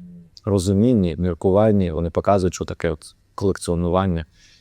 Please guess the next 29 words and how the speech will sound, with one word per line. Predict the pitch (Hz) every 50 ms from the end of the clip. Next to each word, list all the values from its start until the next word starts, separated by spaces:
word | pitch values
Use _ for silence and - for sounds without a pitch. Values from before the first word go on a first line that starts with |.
| _ _ _
і | - 87
колекціонери-дослідники. | - - 90 87 - - - 90 87 92 92 90 80 78 87 - - - - - - - - - - -
Мені | - 90 87 87
це | 87 - -
щиро | - - - 90 -
подобається. | - - - - - - - - - - - -
Ті, | - 110
я | 98 101 101
не | 107 110 117
був | 110 98 101 101 92
дотичним | 90 98 87 - 98 90 - - 92
до | 87 90
колекціонування | 85 - 90 85 - - 90 90 87 87 90 90 87 85 85
взагалі, | 85 85 82 95 98 92 101 107 110 131 139 143 _ - - - - - - _ _ _ _
але | - - 98 98 98 92
в | 87 87 87
мене | 98 107 110 110
всередині | 95 - 95 92 101 98 95 98 95 95 92 92 - _ _
живе | 98 95 87 92 90 95
людина, | 92 90 90 85 98 104 107 107 104 95 - -
яка | 90 85 - - 92 90 90 -
хоче | _ - - - 101 92 - - - 95 95 90 90 _ _ _ _ _ _ _ _ _ _ _ _ _ - - _ _ _ _ _ _ _ _ _ _ _ _ _ -
досліджувати, | 101 - - - 110 101 90 85 80 71 67 - - - - _ _ _ _ _
от | 90 82 - -
досліджувати | - - - - 95 90 80 82 80 85 82 85
все | 85 - - 85
навколо | 85 - - - 85 78
себе. | - - - - - - -
Тому | - 90 92 95 104 107 98